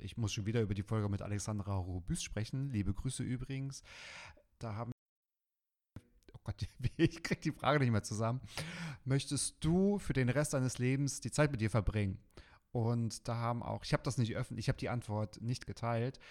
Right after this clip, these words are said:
aber ich fand's erstaunlich, weil es haben hundert Prozent nicht Ja gesagt. Das heißt, es war ein Prozentsatz, die haben Nein gesagt.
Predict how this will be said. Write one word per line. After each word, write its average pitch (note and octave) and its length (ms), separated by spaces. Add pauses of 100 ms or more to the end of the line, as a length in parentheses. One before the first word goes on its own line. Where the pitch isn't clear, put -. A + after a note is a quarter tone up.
(140)
aber B2 100
ich A#2+ 100
fand's - 180
erstaunlich, B2 760
weil A2+ 100
es A#2 200
haben A2 240 (340)
hundert B2+ 360
Prozent - 760 (180)
nicht A2 300
Ja C3+ 200
gesagt. G2 400
Das - 120
heißt, A2 160
es A2+ 120
war A2 80
ein G#2+ 60
Prozentsatz, A#2+ 520
die C3 80
haben C3 180
Nein D3 260
gesagt. G2+ 440